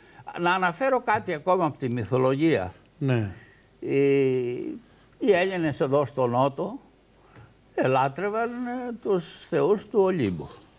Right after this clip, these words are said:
Speaker 1: τους δώδεκα θεούς. Πού τους τοποθέτησαν, πού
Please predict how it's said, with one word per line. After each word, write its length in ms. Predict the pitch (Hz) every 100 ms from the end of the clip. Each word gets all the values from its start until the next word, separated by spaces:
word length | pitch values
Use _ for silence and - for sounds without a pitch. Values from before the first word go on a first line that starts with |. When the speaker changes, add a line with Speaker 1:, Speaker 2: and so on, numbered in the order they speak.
| - - _
Speaker 1:
τους 160 | - 107
δώδεκα 400 | 139 165 160 151
θεούς. 320 | - 117 95 - - - - - - - - - _ _ _ _ _ _ -
Πού 180 | 302 339
τους 260 | 320 127
τοποθέτησαν, 1080 | 175 139 139 120 143 120 113 - 117 110 98 - _ _ _ - - _
πού 500 | 226 294 247 208 185